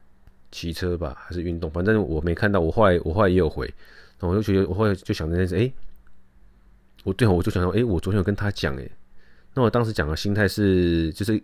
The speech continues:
真的是分享一个我觉得是可以做的事情，然后那也是我观察很久的事情，我真的观察很久，从二零一八年，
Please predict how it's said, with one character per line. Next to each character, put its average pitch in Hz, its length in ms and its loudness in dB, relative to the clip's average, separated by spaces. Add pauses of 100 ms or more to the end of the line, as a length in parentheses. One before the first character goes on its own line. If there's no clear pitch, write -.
(120)
真 113 100 0
的 107 60 2
是 101 100 -2
分 101 160 2
享 80 120 2
一 85 60 -2
个 80 240 -2 (460)
我 87 160 0
觉 92 120 2
得 87 180 6
是 - 160 -4
可 - 120 4
以 80 60 8
做 87 240 2
的 - 20 -2
事 85 160 -4
情， - 160 -8 (540)
然 82 100 -4
后 82 40 -2
那 101 160 2
也 82 100 2
是 104 100 -2
我 87 80 2
观 98 200 0
察 78 120 -2
很 82 140 2
久 78 140 2
的 - 40 -2
事 85 140 -4
情， - 160 -8 (720)
我 104 100 0
真 151 80 10
的 135 60 10
观 139 100 10
察 120 60 8
很 110 140 6
久， 78 320 2
从 101 320 -4
二 117 100 2
零 95 180 2
一 101 80 0
八 98 180 0
年， 78 220 -2